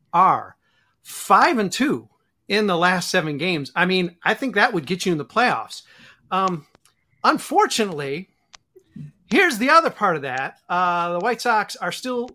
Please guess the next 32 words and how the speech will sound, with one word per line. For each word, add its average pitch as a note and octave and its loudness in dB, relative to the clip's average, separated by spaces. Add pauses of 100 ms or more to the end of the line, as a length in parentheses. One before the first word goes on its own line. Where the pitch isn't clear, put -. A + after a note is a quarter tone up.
the E3+ -8
fourth A3 -2
worst F#3 -8 (140)
in F3 -6
baseball. B2+ -10 (260)
They're D3 -8
playing E3+ -8
a D#3+ -8
fifty-six - -10
and D#3 -6
a D#3 -14
hundred D#3+ -8
and C3 -12
six - -10
pace. - -12 (720)
Uh, C#3+ -8
they're D3+ -6
a D3 -12
minus F#3+ -4
fifty-three, B3 -6
even E4+ 0 (120)
after A#3+ -2
today's G3 -4
colossal, F3 -6
um, D3+ -10
how D#3 -10
did C#3+ -12
Hannah, C#3+ -12 (280)
uh, C3+ -12
put C3+ -10
it? A2+ -18
Uh, C3+ -8